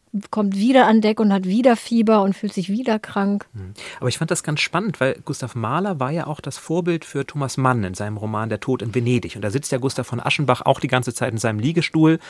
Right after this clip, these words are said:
Speaker 2: und guckt einem Jungen hinterher und fiebert ein bisschen. Und ich fand diese Parallelen, die wurde richtig greifbar, weil er diese eine Situation rausgreift. Mahler auf dem Deck dieses Schiffes im Liegestuhl,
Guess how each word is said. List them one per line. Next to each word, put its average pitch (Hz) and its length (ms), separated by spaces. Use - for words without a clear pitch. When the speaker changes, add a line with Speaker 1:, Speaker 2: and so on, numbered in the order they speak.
Speaker 2:
und 117 120
guckt - 220
einem 117 140
Jungen 127 220
hinterher 120 420
und 117 120
fiebert 120 540
ein 110 100
bisschen. 147 360
Und 139 60
ich - 100
fand 160 140
diese 135 120
Parallelen, 151 520
die 131 120
wurde 160 180
richtig - 280
greifbar, 117 540
weil 120 120
er 135 80
diese 208 420
eine 147 220
Situation 135 520
rausgreift. 92 580
Mahler 156 420
auf - 100
dem 110 160
Deck 147 200
dieses 107 260
Schiffes 185 380
im 170 260
Liegestuhl, 156 680